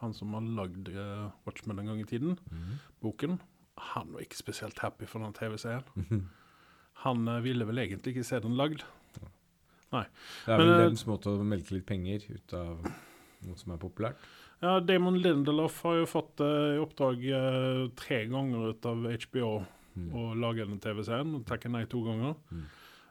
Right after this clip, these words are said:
Speaker 1: Eh, nå har han sagt ja, og han håper jo på at, eh, Alan Moore skal bli stolt over det han kommer å se. Eh, det var også sagt at det skulle ikke bli en straight up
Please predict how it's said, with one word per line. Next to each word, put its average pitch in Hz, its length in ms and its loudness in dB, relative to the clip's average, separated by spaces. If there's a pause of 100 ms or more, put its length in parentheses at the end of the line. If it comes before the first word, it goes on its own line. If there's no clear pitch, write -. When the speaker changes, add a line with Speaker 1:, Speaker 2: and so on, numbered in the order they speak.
Speaker 1:
Eh, 120 200 -4
nå 123 120 0
har 117 120 0
han 120 120 0
sagt 120 260 -4
ja, 143 220 4 (180)
og 127 100 -4
han 127 220 2
håper 123 560 0
jo 123 80 0
på 113 300 -2
at, - 220 -10
eh, 113 640 -4
Alan 113 220 -4
Moore 104 300 -4 (120)
skal 110 340 -6
bli 107 420 -6
stolt - 480 -8
over 104 240 -4
det 104 240 -6
han 104 260 -10
kommer 110 240 -2
å 113 60 -2
se. 127 140 -2
Eh, - 1500 -6
det 123 180 -2
var 127 140 0
også - 200 -10
sagt 117 280 -4
at 113 100 -6
det 110 100 -6
skulle 120 240 -4
ikke 117 140 -6
bli 110 140 -4
en 107 80 -4
straight - 480 -4
up - 240 -4